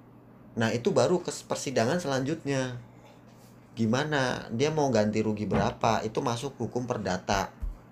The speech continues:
Jadi yang direbutin tuh duit gitu. Yang direbutin tuh duit. Perdata namanya.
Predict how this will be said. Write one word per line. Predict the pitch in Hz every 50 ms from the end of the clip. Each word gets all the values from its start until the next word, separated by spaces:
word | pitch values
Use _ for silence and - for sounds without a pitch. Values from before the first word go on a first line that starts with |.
| - - - - - - - - - - - - - - - - - - - - - - - - - - - - - - - - -
Jadi | 104 104 104 117 135 131
yang | 127 113 110 110 - - -
direbutin | 95 95 110 107 101 104 92 101 104 - - 113 107 110
tuh | 139 127
duit | 110 101 110 113 110 - - - - - - -
gitu. | - 92 - 98 90 87 - - - - - - - - - - - - - - - - - - - - -
Yang | 107 107 107 104
direbutin | 107 107 107 104 107 107 - 110 110
tuh | 110 139
duit. | 135 113 104 107 101 95 95 - - - - - - - - - - - - -
Perdata | - 101 92 98 95 95 - 113 101 98
namanya. | 98 98 95 98 98 101 98 95